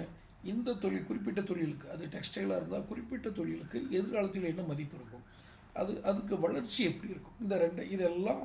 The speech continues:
ஆராய்ந்ததுக்கப்புறம் எண்ணிக்கை அடிப்படையிலான ஆய்வுன்னு ஒண்ணு இருக்கு. அது என்ன எண்ணிக்கை அடிப்படையிலான ஆய்வு? அதை அடுத்த வீடியோல விரிவா சொல்றேன்.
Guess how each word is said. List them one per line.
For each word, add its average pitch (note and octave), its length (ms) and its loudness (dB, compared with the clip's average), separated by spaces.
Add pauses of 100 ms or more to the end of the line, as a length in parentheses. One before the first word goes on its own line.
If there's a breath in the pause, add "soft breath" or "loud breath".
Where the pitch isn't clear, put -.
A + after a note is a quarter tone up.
ஆராய்ந்ததுக்கப்புறம் E3+ 920 -2 (420 loud breath)
எண்ணிக்கை A3+ 640 4
அடிப்படையிலான E3+ 680 0 (140)
ஆய்வுன்னு D3 420 0
ஒண்ணு D#3+ 160 -2
இருக்கு. - 180 -12 (540 loud breath)
அது G3 180 0
என்ன G#3 180 2
எண்ணிக்கை G3+ 520 2
அடிப்படையிலான E3+ 1040 -2
ஆய்வு? D#3 460 -2 (680 loud breath)
அதை G3+ 180 4
அடுத்த D#3+ 240 2
வீடியோல D#3 320 0
விரிவா C#3+ 240 -2
சொல்றேன். - 320 -8